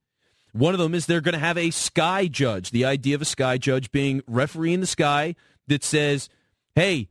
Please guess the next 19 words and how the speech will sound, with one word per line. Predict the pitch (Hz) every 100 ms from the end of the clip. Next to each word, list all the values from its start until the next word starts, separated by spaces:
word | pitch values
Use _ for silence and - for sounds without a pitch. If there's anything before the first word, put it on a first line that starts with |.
| -
you | 120 185
guys | 208 196 175
missed | 135 170 -
this | 165 170 -
egregious | 156 104 131 156 208 180 190
holding | 156 190 185 156
call. | 139 110 90 _ 123
You | 165
guys | 196 185 160
missed | 175 -
an | 147 -
obvious | 143 170 185 -
pass | 170 165 165
interference." | 170 147 190 185 110 -
Think | 123 -
the |
Saints | 131 - 175 -
game. | - 98 90 _ _ _ _ _ _
Well, | 143 156 151